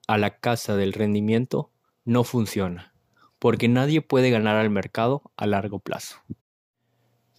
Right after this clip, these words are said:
¿Y por qué la gran mayoría de los expertos financieros no cumplen la responsabilidad legal de servir a nuestros intereses? Demencial, ¿verdad?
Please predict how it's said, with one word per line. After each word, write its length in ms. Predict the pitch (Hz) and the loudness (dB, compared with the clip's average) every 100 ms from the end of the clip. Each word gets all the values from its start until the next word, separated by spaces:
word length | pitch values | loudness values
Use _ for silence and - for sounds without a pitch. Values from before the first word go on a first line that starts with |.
| _ _ _ _ | _ _ _ _
¿Y 120 | - 139 | -4 0
por 320 | 139 135 - | 2 2 0
qué 200 | - 147 | 0 2
la 120 | 160 | 4
gran 220 | 143 135 | 2 2
mayoría 540 | 143 135 123 110 117 120 | 2 2 2 2 2 2
de 120 | 113 | 2
los 100 | 101 | -2
expertos 540 | 104 - 110 104 113 | -10 -4 -2 -2 -8
financieros 720 | 107 101 98 110 107 120 - _ - | -6 -6 -4 0 0 -2 -6 _ -2
no 260 | 117 127 | 0 0
cumplen 400 | - 135 131 139 | 0 0 2 2
la 80 | 123 | 2
responsabilidad 800 | 104 98 - 101 101 101 104 113 | 2 0 -4 -8 -8 -6 -2 -2
legal 480 | 120 113 104 110 143 _ _ - | 0 2 2 0 -2 _ _ -6
de 140 | 113 | -4
servir 540 | 110 110 107 123 127 - _ | -2 -2 0 0 -2 -8 _
a 100 | 113 | 0
nuestros 400 | 110 98 104 - | 0 0 -6 -6
intereses? 720 | 95 95 95 90 - - - _ _ _ _ _ _ _ _ - | -8 -4 -4 -6 -10 -20 -20 _ _ _ _ _ _ _ _ 0
Demencial, 720 | 113 113 110 - 120 113 107 | 4 4 2 2 2 2 0
¿verdad? 420 | 98 98 101 123 | -2 0 0 -2